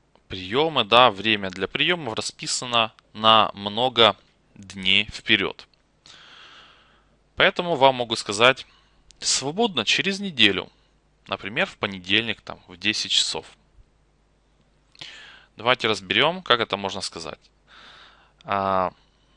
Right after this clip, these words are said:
получается, есть свободный прием через неделю.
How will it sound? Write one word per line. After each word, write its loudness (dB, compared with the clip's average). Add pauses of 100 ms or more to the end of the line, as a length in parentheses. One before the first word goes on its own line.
(420)
получается, 0 (840)
есть 0
свободный -2
прием -4
через 0
неделю. -4